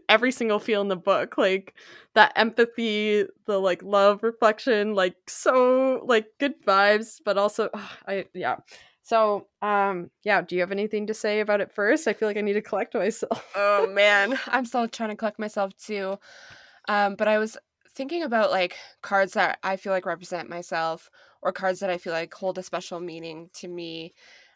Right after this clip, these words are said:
Speaker 2: Um, and what was the other one? Um, or if you, if you have an unusual interpretation of the card.
Speaker 1: I feel like that's, like,
Speaker 2: And
Speaker 1: the entire <laughs> show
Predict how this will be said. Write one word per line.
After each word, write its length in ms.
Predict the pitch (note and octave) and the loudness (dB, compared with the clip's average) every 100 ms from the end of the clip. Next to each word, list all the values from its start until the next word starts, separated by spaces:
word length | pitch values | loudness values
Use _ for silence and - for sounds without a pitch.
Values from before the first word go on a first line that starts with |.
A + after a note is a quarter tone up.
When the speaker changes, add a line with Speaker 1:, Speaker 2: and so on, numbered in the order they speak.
| - | -8
Speaker 2:
Um, 400 | F#3 F3 E3+ E3+ - | -4 -4 -6 -10 -10
and 220 | F#3 F3+ | -8 -6
what 120 | F3+ | -6
was 140 | - F3+ | -6 -6
the 140 | F#3 | -6
other 440 | F3 F3+ F3+ F3 F3+ - _ - | -4 -2 -2 -2 -4 -12 _ -8
one? 480 | F#3 F3 F3 F3+ F#3 - | -4 -2 -2 -4 -8 -6
Um, 460 | E3+ F3 E3+ F3 F3+ _ - | -4 -2 -4 -8 -12 _ 4
or 140 | G3 | 6
if 180 | G3 - | 4 -2
you, 160 | G3+ - _ _ | -8 -10 _ _
if 180 | F#3 F3+ | -10 -8
you 100 | F#3+ | -10
have 640 | F#3 F3 E3+ E3 F3 - - | -2 2 2 0 -8 -20 -14
an 120 | G3+ D#3+ | -8 -4
unusual 480 | F#3 F3+ F3+ F3+ E3+ | -4 -4 -6 -6 -8
interpretation 680 | F3 F3 E3+ - - G3 A3 | -8 -12 -12 -12 -12 -8 -8
of 100 | A3 | -8
the 80 | |
card. 380 | A3+ A#3+ A#3+ A#3+ _ _ _ _ _ _ - _ _ G3 | -8 -6 -6 -8 _ _ _ _ _ _ -20 _ _ -14
Speaker 1:
I 80 | G3 | -12
feel 160 | - G3 | -2 0
like 120 | G3 | 2
that's, 200 | G3+ F#3+ | 2 2
like, 120 | G3+ | -2
Speaker 2:
And 0 | |
Speaker 1:
the 120 | G3 G3+ | -2 -2
entire 340 | C4+ D4 E4 | 4 4 6
<laughs> 100 | F4 | 2
show 420 | - - C4 E4 | 0 4 6 6